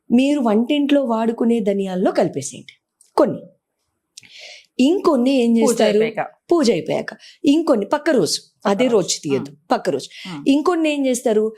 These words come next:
Speaker 1: చిన్న రెడ్ కలర్ క్లాత్‌లో అవి మూట కట్టేసేసి మీ బీరువాలోనో లాకర్లోనో పెట్టుకోండి. తర్వాత మిగతా మూడో భాగం ఏం చేస్తారంటే జల ప్రవాహం చేసేయండి.
Speaker 2: ఓకే.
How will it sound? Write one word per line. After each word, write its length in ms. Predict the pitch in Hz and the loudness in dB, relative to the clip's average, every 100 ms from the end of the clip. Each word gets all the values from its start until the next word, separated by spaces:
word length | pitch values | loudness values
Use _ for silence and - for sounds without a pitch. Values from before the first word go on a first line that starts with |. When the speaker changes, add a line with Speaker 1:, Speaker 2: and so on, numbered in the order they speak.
| _ - | _ -2
Speaker 1:
చిన్న 300 | - 320 349 | 0 2 2
రెడ్ 320 | 302 214 208 285 | 2 0 0 0
కలర్ 320 | 294 254 208 | 0 0 -2
క్లాత్‌లో 580 | - 208 190 240 247 202 | 0 0 0 -2 -2 -2
అవి 180 | 160 | 0
మూట 360 | 160 170 220 247 | -2 0 -2 -2
కట్టేసేసి 720 | 160 - 143 143 - 403 554 - _ _ - | -4 -4 -4 -4 -2 -2 -2 -10 _ _ -2
మీ 140 | 320 359 | 0 2
బీరువాలోనో 580 | 294 254 233 196 185 | 2 2 2 2 0
లాకర్లోనో 500 | 320 285 214 165 170 | 2 0 0 -2 -2
పెట్టుకోండి. 460 | - 370 - 151 - _ _ _ _ _ _ _ _ _ _ - _ _ _ _ - | 0 -2 -2 -8 -8 _ _ _ _ _ _ _ _ _ _ -20 _ _ _ _ -2
తర్వాత 540 | 180 175 139 - - - _ _ _ - | 0 0 -2 -4 -8 -10 _ _ _ 0
మిగతా 440 | 262 277 349 392 381 - - | 2 4 2 0 -2 -8 0
మూడో 340 | 214 269 415 392 | 2 4 2 2
భాగం 320 | 269 233 208 | 0 2 0
ఏం 220 | 175 151 | 0 0
చేస్తారంటే 680 | 135 - 139 120 127 349 - _ _ 214 | -2 -2 -4 -4 -4 -4 -4 _ _ 2
జల 220 | 233 226 | 2 2
ప్రవాహం 420 | - 151 131 175 | 0 -2 -2 -2
చేసేయండి. 680 | 269 190 - - 214 _ - _ _ _ _ _ _ _ _ _ _ _ 226 | -2 -2 -4 -10 -16 _ -20 _ _ _ _ _ _ _ _ _ _ _ -8
Speaker 2:
ఓకే. 260 | 185 - | -8 -8